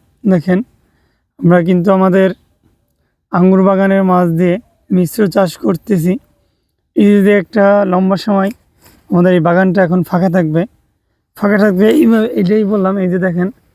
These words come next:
আমরা এখন গাছগুলো প্রুনিং করে দিয়েছি। বাগানে কিন্তু পর্যাপ্ত আলো বাতাস আসতেছে। তো এই খালি জায়গাটা আমরা কিভাবে কাজে লাগাইতে পারি,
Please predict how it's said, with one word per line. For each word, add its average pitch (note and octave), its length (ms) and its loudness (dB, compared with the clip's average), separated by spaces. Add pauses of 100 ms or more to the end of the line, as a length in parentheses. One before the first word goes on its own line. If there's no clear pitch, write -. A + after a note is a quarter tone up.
(360)
আমরা F#3+ 180 2
এখন F#3+ 180 0
গাছগুলো G3 420 0
প্রুনিং G3 340 -2
করে F#3 160 -2
দিয়েছি। D#3+ 280 -4 (580)
বাগানে G3+ 360 2
কিন্তু G3+ 200 2
পর্যাপ্ত G#3 520 -2
আলো F#3+ 220 0
বাতাস F#3 340 -2
আসতেছে। F3+ 480 -4 (1400)
তো G#3+ 100 0
এই G#3+ 120 2
খালি F3 300 -2
জায়গাটা A3 420 0
আমরা G#3+ 200 0
কিভাবে G#3 380 -2
কাজে G3+ 260 -4
লাগাইতে G#3 320 -2
পারি, F3+ 260 -2